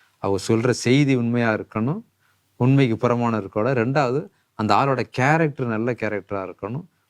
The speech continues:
மூணாவது, அந்த காட்சி அந்த இடங்களில் நடக்கும் ஆன்மீக பலன்கள் உண்மையானே கடவுள்கிட்டேந்து வரதா இருக்கணும். பிசாசு வந்து பாசனம் பண்ணவோ நல்லது செய்யவோ கூடாது.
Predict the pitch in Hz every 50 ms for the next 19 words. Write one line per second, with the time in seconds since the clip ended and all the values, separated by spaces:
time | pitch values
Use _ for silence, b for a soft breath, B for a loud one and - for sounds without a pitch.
0 | _ _ - 117 135 147 156 151 143 135 123 113 - - 120 123 139 135 - 147
1 | 135 127 120 113 107 104 131 139 139 131 131 123 117 113 107 113 110 - - 123
2 | 117 113 110 107 _ _ _ _ - 98 107 127 143 156 151 156 147 135 135 127
3 | 104 107 110 110 117 123 131 131 127 160 190 226 214 _ _ _ _ _ 127 123
4 | 139 143 151 151 147 147 156 175 160 - 139 127 143 151 156 156 139 147 - 135
5 | 135 139 135 120 113 107 104 101 95 92 90 _ - - - b b b b _
6 | 147 151 143 - 190 180 151 156 151 160 160 156 - 139 147 156 147 156 147 135
7 | 127 123 127 123 120 117 117 127 135 151 160 165 165 _ _ _ _ _ _ 127
8 | 131 139 143 156 151 135 135 127 127 131 131 139 131 120 - 120 117 110 101 92
9 | 87 -